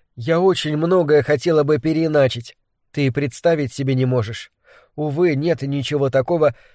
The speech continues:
что я могла бы сделать, чтобы показать тебе, как мне жаль. Ничего такого, что я могла бы дать тебе помимо слов». У Мэгги осветилось всё лицо,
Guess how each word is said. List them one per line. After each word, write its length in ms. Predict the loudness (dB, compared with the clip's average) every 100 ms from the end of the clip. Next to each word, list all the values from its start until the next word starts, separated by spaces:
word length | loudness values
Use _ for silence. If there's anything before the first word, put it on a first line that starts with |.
| _
что 220 | -8 -2
я 140 | 0
могла 360 | 2 2 2 2
бы 140 | 2
сделать, 380 | 0 2 2 0
чтобы 360 | -2 0 2 2
показать 560 | 0 2 2 4 2
тебе, 280 | -2 -2 0
как 220 | 2 0
мне 220 | 0 -2
жаль. 320 | 0 0 0 -6 _ _ _ _
Ничего 420 | -6 -4 -2 0 2
такого, 460 | 2 2 2 2 0 _ _
что 220 | -10 -2
я 180 | 0 2
могла 420 | 2 2 4 4
бы 160 | 4 4
дать 280 | 4 2 2
тебе 300 | -4 0 2
помимо 460 | 2 0 0 -2
слов». 480 | -2 0 -2 -4 -14 _ _ _ _ _ _
У 120 | -4
Мэгги 300 | 2 2 4
осветилось 640 | 2 2 -4 0 0 0
всё 260 | -4 -4 -2
лицо, 480 | -2 -4 0 0